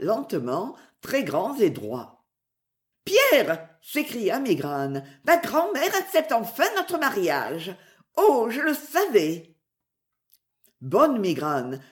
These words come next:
pourquoi nous sommes-nous rencontrés à Castelnau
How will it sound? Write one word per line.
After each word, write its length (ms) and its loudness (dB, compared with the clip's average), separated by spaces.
pourquoi 400 0
nous 120 -4
sommes-nous 380 -2
rencontrés 600 -4
à 60 -2
Castelnau 760 -2